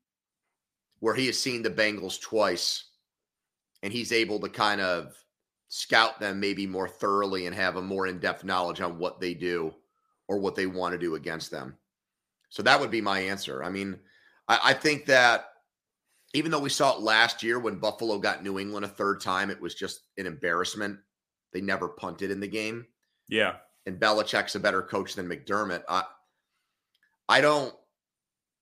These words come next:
Speaker 1: Zac Taylor to me right now is a guy that's just along for the ride. So that's how
Speaker 2: It's
Speaker 1: I, that, that's how I see that.
Speaker 2: I think that, I think that makes sense. I just think that the,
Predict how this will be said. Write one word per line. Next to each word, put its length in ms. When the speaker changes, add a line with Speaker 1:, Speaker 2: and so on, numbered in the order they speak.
Speaker 1:
Zac 280
Taylor 340
to 100
me 200
right 280
now 200
is 120
a 40
guy 180
that's 160
just 200
along 340
for 120
the 80
ride. 280
So 460
that's 240
how 180
Speaker 2:
It's 140
Speaker 1:
I, 60
that, 200
that's 200
how 160
I 80
see 220
that. 280
Speaker 2:
I 40
think 140
that, 180
I 40
think 120
that 120
makes 200
sense. 400
I 100
just 200
think 200
that 200
the, 340